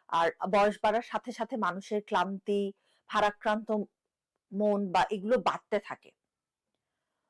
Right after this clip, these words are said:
তো তখন যখন আপনি একটা লাফিং ক্লাবে থাকবেন, লাফিং ক্লাবে জয়েন করবেন,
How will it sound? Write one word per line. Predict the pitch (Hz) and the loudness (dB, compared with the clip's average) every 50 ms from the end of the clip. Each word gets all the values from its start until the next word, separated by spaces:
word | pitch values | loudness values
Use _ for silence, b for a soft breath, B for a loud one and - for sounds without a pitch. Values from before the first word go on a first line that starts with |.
| _ _ _ _ - | _ _ _ _ -8
তো | 247 247 | -8 -6
তখন | - - 247 233 240 - 294 294 | -2 -2 -2 -2 -2 -4 -4 -2
যখন | 285 285 285 285 294 277 | -2 -2 -2 -2 -4 -6
আপনি | 277 277 277 269 | -6 -6 -8 -10
একটা | 269 - 294 | -8 -6 -4
লাফিং | 254 247 220 - 254 240 240 | -2 -2 -2 -4 -4 -6 -2
ক্লাবে | 254 247 233 226 262 | -2 -2 0 -2 -2
থাকবেন, | - - 233 214 208 196 220 220 214 | -4 -4 -6 -6 -4 -4 -6 -4 -4
লাফিং | 190 185 - 220 214 208 | -4 -4 -6 -6 -10 -6
ক্লাবে | - 214 208 202 233 233 | -4 -2 2 2 2 2
জয়েন | 190 208 185 190 208 233 233 | 2 2 0 2 2 0 0
করবেন, | - 220 196 180 - 139 135 | 0 0 0 0 0 -2 -4